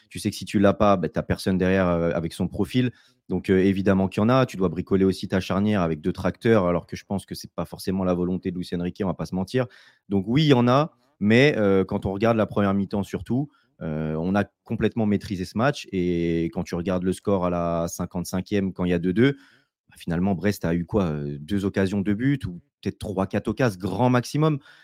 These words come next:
Au final, ce match, tu, tu devais déjà le plier et mener trois, quatre zéro, et on parlerait pas comme ça, euh,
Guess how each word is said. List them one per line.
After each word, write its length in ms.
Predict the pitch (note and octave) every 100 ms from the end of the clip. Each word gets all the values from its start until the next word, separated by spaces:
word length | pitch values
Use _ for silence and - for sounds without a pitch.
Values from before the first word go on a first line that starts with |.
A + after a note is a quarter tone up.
| _
Au 80 | -
final, 240 | F#2 B2+ E3+
ce 140 | A#2+
match, 300 | A2 C#3+ -
tu, 200 | - F#2
tu 140 | -
devais 260 | F2+ G2 A2
déjà 240 | G#2+ A#2
le 80 | A#2+
plier 540 | G2 A2 A2+ D3 C#3+ A2
et 40 |
mener 220 | G2+ A2+
trois, 220 | A2+ A#2
quatre 180 | A2+ G#2+
zéro, 360 | F#2+ A2 D#3+ D#3+
et 200 | A2 G2+
on 120 | G2
parlerait 320 | F#2+ F#2+ F#2+
pas 140 | F#2 F#2+
comme 180 | G2
ça, 280 | F2+ A#2 G#2+
euh, 200 | F#2+ F2+